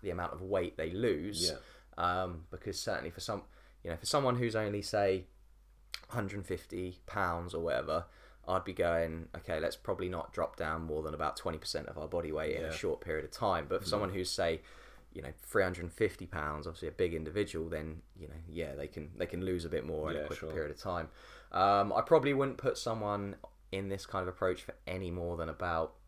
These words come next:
Speaker 1: six to eight weeks. Um, you know, not without incorporating some sort of diet break in, in there where we come back to maintenance before maybe hammering hard again. But in reality, I think most people's willpower probably won't last any more than about six to
Speaker 2: Yeah.
Speaker 1: eight weeks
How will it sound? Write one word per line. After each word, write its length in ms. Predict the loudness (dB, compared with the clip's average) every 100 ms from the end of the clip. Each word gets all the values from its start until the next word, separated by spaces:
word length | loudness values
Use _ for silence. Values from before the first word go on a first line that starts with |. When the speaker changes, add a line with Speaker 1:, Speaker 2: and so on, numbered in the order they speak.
| -12
Speaker 1:
six 380 | -6 -4 -4
to 140 | -2 0
eight 140 | 2
weeks. 540 | 0 -2 -4 -8 -10 -10 -14 -6
Um, 720 | -2 2 2 2 0 -2 -8 -14 -20 -18
you 180 | -8 -4
know, 80 | -2
not 280 | 0 2 2
without 300 | 2 2 2
incorporating 540 | -2 -4 -2 -2 -2
some 180 | -6 -6
sort 240 | -4 -4 -4
of 100 | 0
diet 360 | 2 2 2
break 280 | 0 -2 -2
in, 240 | -8 -8 -6
in 200 | -4 -2
there 260 | 2 2 2
where 120 | 0
we 80 | -4
come 200 | -6 -4
back 180 | -4 -4
to 100 | -8
maintenance 500 | -8 -10 -10 -10 -12
before 320 | -10 -8 -8 -12 -14
maybe 360 | -12 -8 -10 -10 -20 -18 0
hammering 380 | 2 4 2
hard 340 | 2 2 4 2
again. 380 | 0 0 0 2
But 220 | 2 0 -8 -20 -8
in 140 | -4
reality, 300 | 2 4 4
I 60 | 2
think 200 | -2 -2
most 220 | -2 -2
people's 260 | -6 -8 -2
willpower 560 | 2 2 0 0 0
probably 220 | -2 -4 -4
won't 200 | -4 -2
last 360 | -2 -2 -6
any 100 | -6
more 160 | -4 -4
than 100 | -4
about 220 | -4 -4
six 220 | -6 -4
to 80 | -4
Speaker 2:
Yeah. 60 | -4
Speaker 1:
eight 120 | -4
weeks 340 | -6 -8 -14